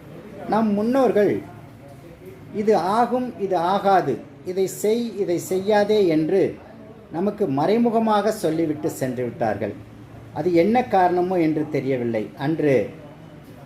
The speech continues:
அறிவு ஞானம் குறைவாக இருந்ததாகவோ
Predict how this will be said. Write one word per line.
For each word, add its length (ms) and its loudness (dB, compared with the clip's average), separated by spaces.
அறிவு 380 2
ஞானம் 520 2
குறைவாக 500 2
இருந்ததாகவோ 920 0